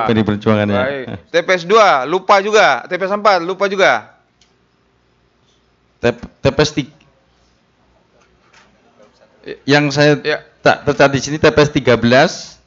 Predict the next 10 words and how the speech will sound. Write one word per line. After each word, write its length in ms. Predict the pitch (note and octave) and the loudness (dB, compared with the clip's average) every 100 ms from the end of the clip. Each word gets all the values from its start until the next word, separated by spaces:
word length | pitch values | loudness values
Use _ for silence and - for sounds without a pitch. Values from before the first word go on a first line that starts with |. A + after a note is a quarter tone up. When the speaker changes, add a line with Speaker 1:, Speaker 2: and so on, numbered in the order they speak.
| _ _ | _ _
Speaker 2:
Oke, 400 | C#3 E3+ D#3 A#2 - _ _ | -6 0 0 -2 -12 _ _
berarti 640 | C3+ C#3+ C#3 F3+ F#3+ - | -4 -2 0 0 0 -2
ini 320 | D#3+ F3+ C#3 A#2 - | -8 -10 -10 -14 -10
kuasa, 240 | D#3+ D#3 F3 | -8 -4 -2
ya, 240 | D#3+ E3 | -2 -4
ada 240 | D3+ D3+ | -4 -4
buktinya 400 | D3 D3 D#3 D#3+ | -6 -6 -8 -8
semua 240 | D3+ D3+ D3 | -8 -10 -8
ini, 80 | B2+ | -8
ya. 160 | C#3 | -8